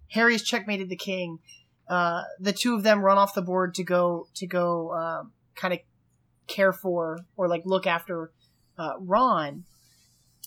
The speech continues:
And Harry right away,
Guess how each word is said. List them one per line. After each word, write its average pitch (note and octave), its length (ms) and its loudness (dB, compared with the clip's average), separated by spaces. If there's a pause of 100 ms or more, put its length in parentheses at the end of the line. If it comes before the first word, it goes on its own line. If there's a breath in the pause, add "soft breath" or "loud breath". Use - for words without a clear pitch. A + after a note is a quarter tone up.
(180)
And F3+ 520 4 (480)
Harry C#4+ 300 8
right A3+ 200 4
away, G#3 560 0